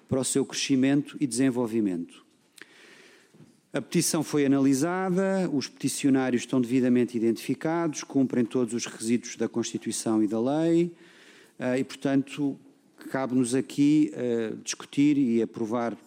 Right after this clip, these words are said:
na minha perspectiva, este relatório. A audição decorreu também nos termos previstos, uma vez que, eh,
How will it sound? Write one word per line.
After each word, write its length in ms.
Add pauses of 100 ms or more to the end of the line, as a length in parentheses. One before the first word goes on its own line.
na 160
minha 180
perspectiva, 760
este 240
relatório. 800 (720)
A 100
audição 460
decorreu 560
também 300
nos 160
termos 300
previstos, 520
uma 120
vez 240
que, 580
eh, 420